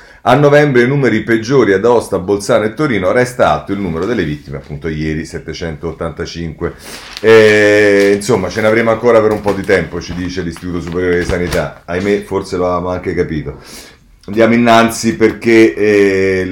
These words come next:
il tema di fondo è il nuove misure, il D P C M, che cosa accadrà,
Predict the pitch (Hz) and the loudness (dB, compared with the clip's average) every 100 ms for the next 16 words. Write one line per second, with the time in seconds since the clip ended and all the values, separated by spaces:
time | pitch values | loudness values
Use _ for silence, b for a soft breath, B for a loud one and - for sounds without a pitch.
0 | 90 92 - 117 110 95 95 110 110 110 | -8 -10 0 2 2 0 -2 0 0 2
1 | 101 98 - 95 95 90 95 90 90 90 | 2 0 2 2 2 0 -6 -4 -2 2
2 | 107 101 101 104 139 131 95 87 87 95 | 4 4 2 -2 2 2 2 -2 -6 -8
3 | 98 - 123 127 104 90 87 87 110 101 | -8 -2 4 4 4 -2 -4 -2 -2 -2
4 | 92 110 104 123 120 - | -4 -2 2 4 4 2